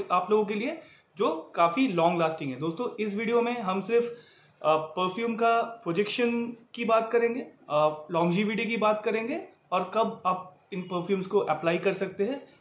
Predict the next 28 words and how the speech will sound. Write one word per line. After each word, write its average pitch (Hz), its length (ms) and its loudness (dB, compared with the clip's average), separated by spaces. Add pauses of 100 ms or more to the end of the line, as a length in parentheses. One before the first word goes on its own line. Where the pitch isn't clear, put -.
या 170 100 2
यूज़ 202 260 -4
कर 214 120 2
सकते 214 300 -4
हैं 311 160 -2 (720)
उस 180 180 -10
विषय 180 220 -2
में 196 180 2
बात 143 240 0
करेंगे, 131 240 -6
ना 156 140 4
कि 165 160 -2
हम 220 300 -2
इसकी 196 240 -10
price 190 380 0
point 214 440 -2
और 160 140 -2
इसका 196 320 4 (920)
compliments, 185 680 0 (160)
आ, 151 180 4 (280)
कितना 190 240 -2
देती 175 260 0
है 311 180 -4 (140)
उसके 160 220 -2
बारे 175 180 2
में 170 120 0
बात 143 240 0
करेंगे। 131 240 -8